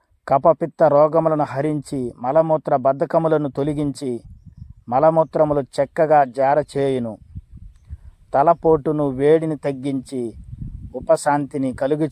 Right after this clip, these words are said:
చేయును. చాలా మందిలో జీర్ణ వ్యవస్థ మందగించి, మలమూత్ర బద్ధకములను కలుగుతాయి. అలాంటి వాళ్ళు పువ్వులను సేకరించి, నీడన ఆరిన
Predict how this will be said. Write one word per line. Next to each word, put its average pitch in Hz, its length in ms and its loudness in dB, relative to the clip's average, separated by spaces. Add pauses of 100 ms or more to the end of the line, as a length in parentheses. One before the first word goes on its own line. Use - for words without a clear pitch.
చేయును. 123 400 0 (460)
చాలా 147 160 4
మందిలో 160 440 0
జీర్ణ 160 380 0
వ్యవస్థ 147 460 -2
మందగించి, 139 920 -4 (500)
మలమూత్ర 151 560 2
బద్ధకములను 143 760 0
కలుగుతాయి. 131 720 0 (1200)
అలాంటి 139 460 2
వాళ్ళు 139 520 2 (840)
పువ్వులను 160 400 2
సేకరించి, 151 800 0
నీడన 156 420 2
ఆరిన 135 720 0